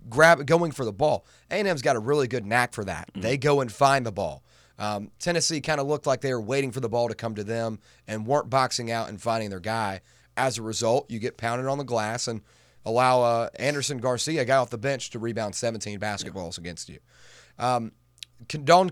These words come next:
Speaker 1: Knecht, Zakai Ziegler, only two Vols in double-digit scoring. Mashack, as I mentioned, finished with eight, being the closest to that mark.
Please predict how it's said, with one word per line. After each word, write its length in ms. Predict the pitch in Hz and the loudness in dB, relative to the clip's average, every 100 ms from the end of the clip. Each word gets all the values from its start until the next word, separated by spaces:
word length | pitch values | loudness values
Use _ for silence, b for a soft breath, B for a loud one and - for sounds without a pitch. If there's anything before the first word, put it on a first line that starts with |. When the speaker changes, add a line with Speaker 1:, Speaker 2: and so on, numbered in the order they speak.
| 170 | 0
Speaker 1:
Knecht, 280 | 151 147 - | 2 0 -2
Zakai 420 | 113 110 135 139 | -10 -4 0 2
Ziegler, 400 | 131 135 123 123 | 0 0 2 2
only 220 | 127 156 156 | 2 0 -2
two 200 | 156 139 | -4 0
Vols 460 | 127 127 123 120 - | 2 4 4 0 -6
in 120 | 120 | -2
double-digit 440 | 120 131 135 135 | -2 -2 -6 -6
scoring. 400 | - 107 82 67 - _ b b b b b | -6 -6 -6 -10 -18 _ b b b b b
Mashack, 520 | 107 139 139 143 131 | -2 0 2 2 2
as 140 | 131 123 | 0 -4
I 40 | |
mentioned, 440 | 123 120 113 123 | -4 -4 -4 -8
finished 300 | 110 120 123 | -6 -6 -4
with 140 | 127 135 | -6 -4
eight, 320 | 117 110 107 | -4 -4 -6
being 180 | 120 117 | -8 -8
the 80 | 110 | -8
closest 840 | 98 - 165 175 170 127 107 - - b b b | -12 -2 2 2 2 -2 -2 -4 -10 b b b
to 120 | - 143 | -6 -2
that 200 | 120 - | -2 -2
mark. 460 | 110 127 113 - | 0 2 0 -4